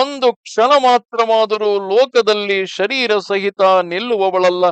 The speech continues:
ಎಂದು ಅತ್ಯಂತ ಕರ್ಣ ಕಠೋರವಾದ ಮಾತುಗಳನ್ನು ನುಡಿದಳು.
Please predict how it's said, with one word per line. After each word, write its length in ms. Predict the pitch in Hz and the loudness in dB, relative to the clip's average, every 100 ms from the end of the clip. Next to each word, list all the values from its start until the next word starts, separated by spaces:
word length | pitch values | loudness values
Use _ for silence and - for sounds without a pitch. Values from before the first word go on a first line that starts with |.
| 165 _ _ _ - | -2 _ _ _ -6
ಎಂದು 420 | 208 208 196 185 | -6 -2 -2 -2
ಅತ್ಯಂತ 680 | - _ _ 208 190 185 185 | -8 _ _ -4 -4 -2 -4
ಕರ್ಣ 520 | - 190 254 247 214 | -2 0 0 0 -2
ಕಠೋರವಾದ 840 | 175 202 - 208 262 220 190 185 | 0 -2 0 2 2 2 2 2
ಮಾತುಗಳನ್ನು 960 | 180 160 170 202 190 180 175 170 165 160 | 0 0 -2 -2 -2 -2 -2 -4 -8 -6
ನುಡಿದಳು. 440 | 151 170 165 156 | -6 -6 -4 -6